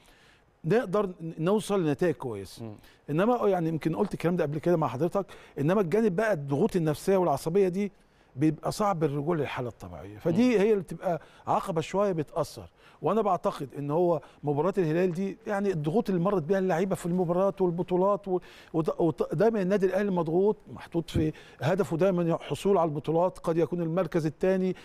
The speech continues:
Speaker 1: الثالث اللي احنا حصلنا عليه، آه، في بطوله ال-، كاس العالم للانديه، ده طبعًا مرضي بشكل كبير طبعًا.
Speaker 2: مم.
Speaker 1: انما في ال-، كل البطولات الثانيه ب-، لا، انت المركز الثاني بيبقى بالنسبه لك ما
Speaker 2: خسارة.
Speaker 1: اعتقد،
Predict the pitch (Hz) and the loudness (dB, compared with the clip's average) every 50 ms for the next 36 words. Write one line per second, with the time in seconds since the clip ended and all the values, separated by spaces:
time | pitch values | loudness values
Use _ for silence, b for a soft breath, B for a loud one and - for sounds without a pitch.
0 | B B B 151 - - - 196 196 190 175 143 - - - - 147 160 170 - | B B B -6 -4 0 2 2 2 4 2 0 -4 -6 -12 -10 -8 -6 -6 -6
1 | 165 135 127 131 - 185 185 175 170 151 143 147 170 170 180 180 b b b b | -8 -10 -8 -6 -4 -2 -2 -2 -2 -2 0 0 2 2 0 0 b b b b
2 | b b b b b _ _ _ _ - - 147 139 135 139 - - 165 160 143 | b b b b b _ _ _ _ -8 -6 -4 -4 -4 -6 -8 -4 -2 0 0
3 | 147 139 135 - 175 175 170 160 - 170 147 139 147 147 143 127 - 170 156 - | 0 0 -2 0 2 2 2 2 0 -2 -2 0 0 -2 -4 -2 -2 -2 0 0
4 | 165 151 160 160 156 165 147 143 143 156 165 165 156 170 165 170 165 - - _ | 0 0 0 0 -4 -4 -4 -4 0 2 2 2 2 2 0 0 0 -4 -8 _
5 | - 170 151 143 143 147 160 175 175 143 139 131 - - 175 151 - 143 123 143 | -4 -2 -2 -2 -2 0 0 -2 -2 -2 -4 -6 -6 -6 -6 -6 -6 -8 -6 -2
6 | 165 135 - - 170 156 147 175 180 165 - B B 113 101 90 87 B B B | -4 -2 -2 0 0 0 2 0 -2 -4 -8 B B -14 -14 -16 -18 B B B
7 | B B 151 143 160 196 220 240 240 233 - 170 - - 185 147 123 175 208 220 | B B 0 0 2 2 4 4 2 2 0 -4 -12 -10 -10 -6 -2 -2 -2 -2
8 | 175 - 226 247 233 220 175 160 147 - 214 202 - 170 - - - 180 185 190 | -2 0 0 0 2 2 0 0 0 0 0 0 -2 -6 -10 -2 0 0 0 0
9 | 196 202 214 214 208 202 196 175 190 202 185 208 220 202 214 180 - - 170 165 | 0 0 0 0 0 -2 -4 -6 -4 -2 0 0 0 0 0 -2 0 0 0 0
10 | 165 160 - - - - - 165 160 165 180 202 190 190 165 151 151 - - _ | 0 -4 -8 -14 -20 -16 -8 -4 0 0 2 2 2 0 0 0 -2 -4 -4 _
11 | - 190 202 214 202 202 202 185 151 156 151 139 139 151 160 147 147 143 165 156 | 0 2 2 2 2 2 0 0 0 -2 -4 -4 -4 -4 -2 -2 -2 -2 -4 -2
12 | 127 160 180 190 185 175 - - - 131 139 135 135 120 107 185 | 0 2 2 2 2 0 -2 -4 -6 -4 -2 0 0 0 0 0